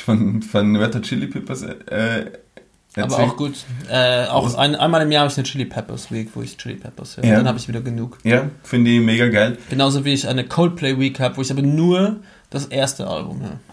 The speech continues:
Speaker 2: Nur die Parachutes.
Speaker 1: Mhm.
Speaker 2: Die, alles andere interessiert mich nicht.
Speaker 1: Auch gut. Ich weiß es nicht mehr. Ich, ich, vielleicht sollte ich mir angewöhnen, hier einen Zettel liegen zu haben und dann einfach aufzuschreiben, was ich dir alles noch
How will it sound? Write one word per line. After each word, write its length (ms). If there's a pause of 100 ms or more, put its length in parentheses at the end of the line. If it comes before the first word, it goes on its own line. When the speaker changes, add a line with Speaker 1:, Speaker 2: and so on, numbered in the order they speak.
(240)
Speaker 2:
Nur 260
die 180
Parachutes. 720 (100)
Speaker 1:
Mhm. 500 (500)
Speaker 2:
Die, 120
alles 200
andere 240
interessiert 320
mich 160
nicht. 240 (380)
Speaker 1:
Auch 300
gut. 420 (1200)
Ich 160
weiß 240
es 60
nicht 100
mehr. 160
Ich, 160
ich, 100 (320)
vielleicht 300
sollte 180
ich 140
mir 220
angewöhnen, 880
hier 100
einen 120
Zettel 280
liegen 240
zu 140
haben 300
und 140
dann 120
einfach 360 (500)
aufzuschreiben, 720
was 160
ich 120
dir 120
alles 220 (260)
noch 120